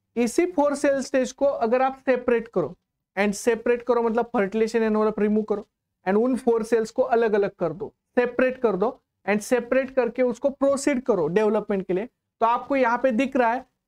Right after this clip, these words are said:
कि वो फोर सेल्स अगर सिंगल सिंगल सेल्स करते हैं and उसको डेवलपमेंट के लिए प्रोसीड करते हैं, तो यहाँ पे सिंगल सेल से भी कंप्लीट जो है वो प्लूटस लार्वा बन रहा है।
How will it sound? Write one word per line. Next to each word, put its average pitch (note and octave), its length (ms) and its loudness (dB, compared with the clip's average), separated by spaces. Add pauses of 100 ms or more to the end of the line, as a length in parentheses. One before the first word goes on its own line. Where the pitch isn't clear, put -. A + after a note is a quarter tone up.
कि C#4 140 0
वो B3+ 480 0
फोर C4 180 2
सेल्स C4+ 320 -2
अगर C4 200 2
सिंगल B3+ 640 -2
सिंगल B3+ 280 0
सेल्स A#3+ 260 0
करते A3 320 -2
हैं A#3 160 -2
and A#3 80 2
उसको A#3+ 240 -2
डेवलपमेंट A3+ 500 0
के A#3+ 60 0
लिए A#3 60 0
प्रोसीड A#3 440 -2
करते G3 280 -2
हैं, A#3+ 100 -6 (400)
तो A3 60 4
यहाँ A3+ 240 0
पे C#4+ 160 0
सिंगल C4+ 580 0
सेल C4+ 260 0
से B3+ 160 0
भी C4+ 180 -2 (240)
कंप्लीट B3 540 0 (300)
जो A3 120 0
है A3 60 2
वो A#3 380 0 (280)
प्लूटस A3+ 480 -2
लार्वा A#3+ 280 2
बन C4 260 0
रहा A3+ 180 2
है। G#3+ 140 -6